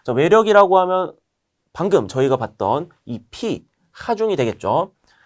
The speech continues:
자, 인장 하중이 있었고요. 압축 하중이 있었고요.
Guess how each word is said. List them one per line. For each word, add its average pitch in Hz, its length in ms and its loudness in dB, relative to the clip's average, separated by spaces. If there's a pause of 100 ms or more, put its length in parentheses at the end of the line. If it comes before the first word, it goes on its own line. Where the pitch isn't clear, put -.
(140)
자, - 240 -14 (180)
인장 196 400 0
하중이 202 240 -2
있었고요. 107 640 -4 (1300)
압축 131 380 -6
하중이 156 220 0
있었고요. 127 580 -4